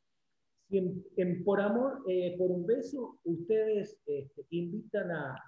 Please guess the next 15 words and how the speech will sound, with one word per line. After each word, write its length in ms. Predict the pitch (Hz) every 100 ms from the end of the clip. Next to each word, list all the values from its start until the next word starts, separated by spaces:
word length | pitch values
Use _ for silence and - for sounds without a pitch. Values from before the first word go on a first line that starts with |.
| - _ _
a 160 | 151
reflexionar 1040 | 143 160 165 170 - 190 190 208 220 - - _ _
desde 400 | - 151 139 151
otro 320 | 190 208 208 160
costado 840 | 165 165 - 196 202 220 214 - -
el 180 | 151 135
tema 400 | 175 180 180 - - -
del 240 | 135 139
vínculo 840 | 131 165 196 160 170 165 165 156 -
amoroso 520 | 139 147 156 175 - 165
de 60 |
las 120 | 139 -
personas. 520 | 135 135 - 170 135 - _ _ _ _
Pero 220 | 165 160
pregunto, 760 | 165 175 233 220 - 147 117